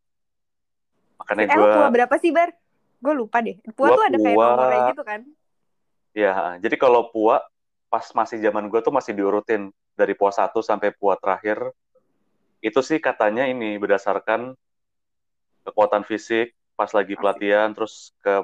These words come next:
Speaker 1: pengetahuan teknik, sama kayak, eh, apa ya,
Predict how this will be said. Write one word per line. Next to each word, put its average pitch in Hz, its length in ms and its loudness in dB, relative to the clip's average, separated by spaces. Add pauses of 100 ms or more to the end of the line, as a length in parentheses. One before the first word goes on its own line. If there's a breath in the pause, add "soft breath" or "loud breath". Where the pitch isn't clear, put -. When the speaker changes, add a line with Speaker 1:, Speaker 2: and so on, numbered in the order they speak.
Speaker 1:
pengetahuan 98 760 -2
teknik, 110 400 -8 (1400)
sama 110 560 0
kayak, 98 320 2 (400)
eh, 87 400 0 (440)
apa - 200 -4
ya, 90 120 -2